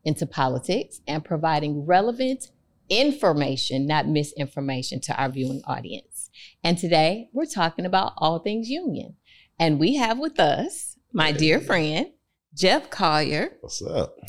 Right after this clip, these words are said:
Speaker 1: with eight eighty-one.
Speaker 2: Yes, how you doing, Madam Clerk?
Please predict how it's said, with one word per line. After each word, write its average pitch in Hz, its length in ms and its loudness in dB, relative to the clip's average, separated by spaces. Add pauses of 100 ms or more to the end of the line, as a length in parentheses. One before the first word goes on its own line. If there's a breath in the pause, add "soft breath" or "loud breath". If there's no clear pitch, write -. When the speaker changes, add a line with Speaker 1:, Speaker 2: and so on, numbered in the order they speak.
(220)
Speaker 1:
with 180 260 6 (380)
eight 151 340 0 (160)
eighty-one. 151 840 -2
Speaker 2:
Yes, 110 260 -4
how 110 80 -2
you 107 120 -2
doing, 120 200 0
Madam 95 220 2
Clerk? 87 340 2